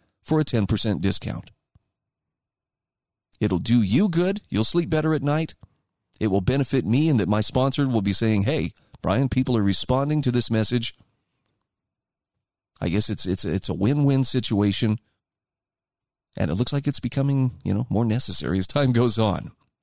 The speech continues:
All right, so the three practical things recommended by James George Jatras when he was speaking to an audience of, uh, students at the, uh, Ron Paul Institute, uh, Student Seminar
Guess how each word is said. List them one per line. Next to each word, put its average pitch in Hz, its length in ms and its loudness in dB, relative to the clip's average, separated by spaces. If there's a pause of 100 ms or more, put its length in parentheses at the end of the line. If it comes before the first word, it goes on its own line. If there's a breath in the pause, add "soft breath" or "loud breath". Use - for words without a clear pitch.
(460 loud breath)
All - 120 4
right, 87 220 -2 (180)
so - 200 0
the 151 120 2
three 277 360 2
practical 226 560 -2
things 87 440 -2
recommended 120 720 2
by 104 220 2
James 147 440 0
George 117 400 0
Jatras 104 600 -4 (400 soft breath)
when 92 120 0
he 107 80 4
was 127 140 2
speaking 139 400 0
to 123 340 2 (280 loud breath)
an 104 160 0
audience 151 500 2
of, 113 260 -2
uh, 92 100 -2
students 127 540 0 (540 soft breath)
at 110 220 0
the, 117 220 2
uh, 90 80 2
Ron 131 420 2
Paul 127 420 2 (560 soft breath)
Institute, 135 760 0
uh, 123 120 0
Student - 680 0
Seminar 90 600 -2